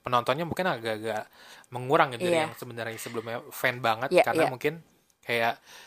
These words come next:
Speaker 1: udah hilang tuh rasa kayak nungguinnya
Speaker 2: Bener.
Speaker 1: banget lah kayak gitu.
Speaker 2: Setuju sih gue,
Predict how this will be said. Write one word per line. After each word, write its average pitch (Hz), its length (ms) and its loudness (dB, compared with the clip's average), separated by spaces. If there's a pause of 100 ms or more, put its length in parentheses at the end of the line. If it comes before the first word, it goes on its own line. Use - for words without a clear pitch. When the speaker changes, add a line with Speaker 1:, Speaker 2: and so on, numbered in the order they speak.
(140)
Speaker 1:
udah 135 320 2
hilang 175 400 4
tuh 160 160 4
rasa 139 320 0
kayak 120 320 -2
nungguinnya 123 720 -2
Speaker 2:
Bener. 151 400 8
Speaker 1:
banget - 60 -16 (100)
lah 123 160 0
kayak 110 180 -6
gitu. 110 140 -6
Speaker 2:
Setuju 220 240 10
sih 240 240 8
gue, 196 200 8